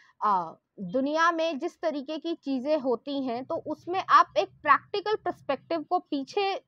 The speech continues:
जो है रखते हैं, लेकिन एक इमोशनल पर्सपेक्टिव को ज्यादा रखते होंगे।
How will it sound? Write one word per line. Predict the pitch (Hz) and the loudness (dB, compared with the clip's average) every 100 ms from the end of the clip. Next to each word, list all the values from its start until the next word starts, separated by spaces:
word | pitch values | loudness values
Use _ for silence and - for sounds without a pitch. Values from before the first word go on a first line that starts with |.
| 214 | -4
जो | 233 | -4
है | 220 214 | 2 2
रखते | 202 - 247 | 0 -2 -2
हैं, | 226 254 - _ _ _ | -2 -4 -8 _ _ _
लेकिन | 285 320 415 - | -4 -2 -2 0
एक | 294 349 _ | -2 -2 _
इमोशनल | 311 302 320 381 - 480 466 | -2 0 0 0 0 0 0
पर्सपेक्टिव | 381 - 294 - 294 | -4 -4 -6 -2 -4
को | 269 311 | 0 0
ज्यादा | 214 180 185 | 2 2 2
रखते | 170 - 175 | -2 -6 -8
होंगे। | 165 151 160 | -8 -10 -14